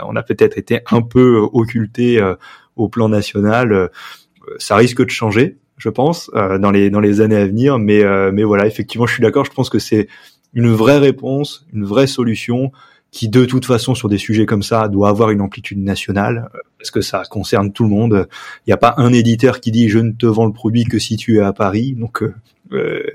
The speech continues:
que tout le monde puisse en profiter, euh, serait la, la, la meilleure des choses. Mais enfin, de toute façon, la plupart, euh, des actions, euh, qui sont lancées par les institutions franciliennes sont ouvertes, euh,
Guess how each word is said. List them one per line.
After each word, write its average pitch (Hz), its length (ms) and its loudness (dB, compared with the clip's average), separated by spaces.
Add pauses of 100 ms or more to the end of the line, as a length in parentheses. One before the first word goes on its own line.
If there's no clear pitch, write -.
(140)
que - 80 -4
tout 135 160 2
le 131 60 6
monde 139 160 4
puisse 127 200 -2
en 110 80 0
profiter, 123 580 -2 (580)
euh, 92 240 -2
serait - 300 2
la, 101 400 2
la, 98 320 0
la 95 180 -2
meilleure 98 280 0
des 95 80 -2
choses. 143 220 2
Mais 104 80 -2
enfin, 104 300 0 (380)
de - 60 -4
toute 110 160 -4
façon, 117 300 2
la 110 100 2
plupart, 123 720 -2
euh, 95 140 0
des 98 220 0
actions, 110 500 -2
euh, 95 260 2 (240)
qui - 120 -10
sont - 140 -2
lancées 104 260 2
par 95 140 -2
les 95 160 0
institutions 98 520 -6
franciliennes 113 480 -4
sont 117 300 -4 (100)
ouvertes, 107 420 0
euh, 90 200 -6